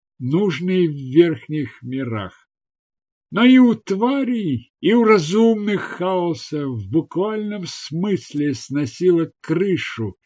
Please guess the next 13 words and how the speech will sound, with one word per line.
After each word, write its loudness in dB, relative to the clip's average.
от -4
малейших 2
доз 0
структурированного 2
эфира. -8
Это 0
был 2
для 0
них 2
и -4
наркотик, -4
и -2
сладчайший -4